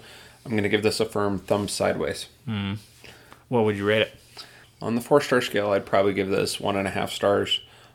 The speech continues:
Speaker 1: On the ten-star scale, I think I'd probably just give it, I'm torn between a five and a six.
Speaker 2: Uh, that's about where I am on the ten-star. I'd probably give it a, probably give it a five, maybe a six.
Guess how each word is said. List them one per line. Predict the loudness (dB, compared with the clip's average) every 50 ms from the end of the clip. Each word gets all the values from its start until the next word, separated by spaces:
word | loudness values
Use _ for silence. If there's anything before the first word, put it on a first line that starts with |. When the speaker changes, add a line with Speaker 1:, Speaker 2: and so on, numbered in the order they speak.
| -12 -4
Speaker 1:
On | -2 -2 0
the | 0 0 -2 -2
ten-star | -4 -2 -4 -2 -2 2 2 2 2
scale, | 2 2 4 6 8 10 10 8 6 4 -4 -18 _ _ _ _ -8
I | -8
think | -6 0 0
I'd | 0 0 2
probably | 0 2 2 2 -2
just | -4 -4 -6 -4
give | -4 -2 0
it, | 0 -2 -2 -6 -14 -14 -14 -16 -18 _ -20 -20 -20 -20 -18 -12
I'm | -12 -10
torn | -2 0 0 0
between | 0 -4 -4 -4 -4
a | -4
five | -2 0 0 0 0 -2
and | -6
a | -6
six. | -4 -4 -6 -6 -6 -10 -16 -16 -18 -20 _ -20 -20 -14 -14 -12 -6
Speaker 2:
Uh, | -2 0 0 2 2 0 0
that's | 0 -2 -2 -2 -2
about | -2 0 0 0
where | 2 2 2 2 2
I | 0
am | 0 -2 -4 -6 -8 -10 -10 -10
on | -10 -10
the | -8
ten-star. | -6 -6 -6 -6 -6 -4 -2 -2 -2 -2 -2
I'd | -4 -6
probably | -8 -6 -6 -4 -6
give | -6 -6
it | -6
a, | -8 -10 -12 -14 -20 _ -20 _ -12
probably | -6 -4 -4 -4
give | -4 -4 -4
it | -6 -8
a | -10 _ _ -20 -10
five, | -8 -6 -6 -4 -4 -6 -6
maybe | -8 -10 -8 -8 -8
a | -8
six. | -6 -4 -4 -4 -4 -4 -10 -12 -12